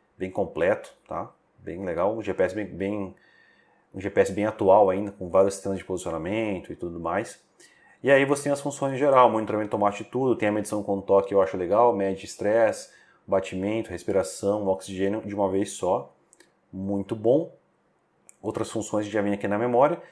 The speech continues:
E o legal desse smartwatch é que você pode baixar vários a-, apps pela loja. A loja tá bem completa, bem legal.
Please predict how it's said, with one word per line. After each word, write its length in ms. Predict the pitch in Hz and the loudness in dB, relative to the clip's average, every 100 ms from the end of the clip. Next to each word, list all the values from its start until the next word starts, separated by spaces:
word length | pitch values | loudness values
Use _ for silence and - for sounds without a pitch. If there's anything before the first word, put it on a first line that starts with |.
| - - | -20 -6
E 80 | 123 | 2
o 20 | |
legal 240 | 160 147 147 | 6 8 6
desse 200 | 147 151 | 4 2
smartwatch 440 | 147 143 143 151 | 0 2 2 2
é 40 | |
que 80 | 160 | -2
você 60 | - | 0
pode 180 | 156 147 | 0 2
baixar 300 | 147 - 143 | 2 2 4
vários 360 | 131 143 135 | 6 6 6
a-, 140 | 123 123 | 4 6
apps 300 | 113 120 - | 4 4 -2
pela 240 | 139 135 | -2 2
loja. 320 | 123 110 104 | 6 8 6
A 40 | 95 | 6
loja 200 | 98 101 | 4 2
tá 100 | 104 | -2
bem 140 | 113 | -4
completa, 440 | - 107 95 101 104 | -6 0 4 4 4
bem 140 | 95 | 0
legal. 400 | 104 95 110 - | 2 4 2 0